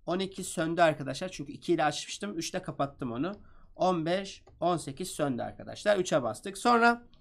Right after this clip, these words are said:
beşe geçelim. Beşi de siyahla alayım arkadaşlar. Beşin katları beş, on söndü arkadaşlar. On beş söndü,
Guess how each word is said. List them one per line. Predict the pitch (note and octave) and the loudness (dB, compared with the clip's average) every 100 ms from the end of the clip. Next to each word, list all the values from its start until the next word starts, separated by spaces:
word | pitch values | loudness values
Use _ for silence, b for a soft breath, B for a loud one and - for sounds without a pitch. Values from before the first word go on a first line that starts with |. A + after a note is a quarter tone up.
| b b b - | b b b -8
beşe | G3 G3+ | -4 0
geçelim. | F3+ E3 E3+ F3+ | 0 0 -2 -2
Beşi | F3 E3 | -4 -6
de | F3 | -6
siyahla | E3 E3+ F3 E3 C3+ | -4 0 0 2 -2
alayım | A#2+ A#2+ A#2+ | -2 -4 -6
arkadaşlar. | A#2+ A#2 A2+ - G#3 G#3 B B - | -6 -10 -10 -2 -2 -2 B B -6
Beşin | F#3+ F#3+ A#3 | -2 0 0
katları | G3 F3 D#3 D#3+ G3 C#3 | 2 2 0 -2 -2 -2
beş, | E3 G3 G3+ - - - - - _ - | 2 2 0 -6 -10 -16 -20 -20 _ 0
on | - G3 | 2 2
söndü | F#3+ D3 C3+ B2+ | -2 -2 0 0
arkadaşlar. | B2 A#2+ A2+ - F#3 G3 F#3+ b b _ - | 0 -4 -10 -2 2 2 0 b b _ -2
On | E3+ F#3+ F3+ | 2 2 2
beş | F3 E3 | 0 -2
söndü, | - B2+ A#2+ E3 G3 G3 | -4 -6 -4 -2 -4 -6